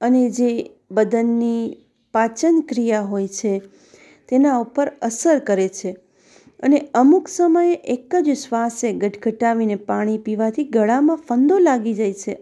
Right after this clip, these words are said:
અને તેના કારણે દિલની ધડકનો ઉપર ઊંધી અસર કરે છે.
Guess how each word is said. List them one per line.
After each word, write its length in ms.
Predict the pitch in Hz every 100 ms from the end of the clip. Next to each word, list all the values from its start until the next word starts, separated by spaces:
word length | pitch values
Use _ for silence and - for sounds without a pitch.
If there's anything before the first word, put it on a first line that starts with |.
| -
અને 240 | 233 262
તેના 420 | 262 220 214 220
કારણે 520 | 220 202 208 202 196 196 - _ _ _ - _ _ _ 180
દિલની 440 | 226 233 226 220
ધડકનો 600 | 220 208 190 214 226 247
ઉપર 380 | - 202 262 254
ઊંધી 560 | - 208 208 262 294
અસર 300 | 254 - 196
કરે 260 | 185 190 180
છે. 240 | 180 190